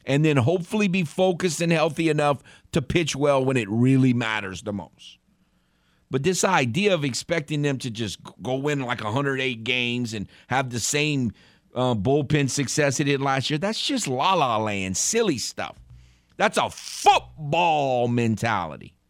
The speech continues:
This ain't football. I don't understand why people don't get that. After all these years, they still don't get it. We still don't understand what a hu-, how to get, just sit there and count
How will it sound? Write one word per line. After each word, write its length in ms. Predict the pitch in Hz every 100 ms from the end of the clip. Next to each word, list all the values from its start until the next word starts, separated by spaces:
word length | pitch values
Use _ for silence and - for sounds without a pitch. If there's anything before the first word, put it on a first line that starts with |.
| _ _
This 240 | 151 165 -
ain't 300 | 214 233 -
football. 1160 | - - 359 349 - - 156 131 107 78 - _ _ _ _ _ _ _ _ _ _ _ _ -
I 80 | 98
don't 140 | 90
understand 340 | 82 - 69 71
why 80 |
people 280 | - 65 -
don't 180 | - -
get 180 | - -
that. 200 | - - -
After 340 | 82 - 69 -
all 320 | 110 110 117
these 240 | 110 98 87
years, 220 | 87 78
they 120 | 76
still 680 | - - - - 131 120 120
don't 340 | 107 107 98 82
get 200 | 85 71
it. 100 | - _ _ _ _ _ _ -
We 100 | 139
still 420 | 135 - - 220
don't 260 | 190 175 160
understand 520 | 147 127 - 139 127
what 140 | 120 101
a 80 |
hu-, 220 | 92 107 120 - -
how 140 | 135 147
to 100 | 123
get, 340 | 151 156 - - _ - _ 143
just 280 | 208 196 -
sit 260 | - 262
there 220 | 381 262 214
and 180 | 139 -
count 560 | - - 196 - -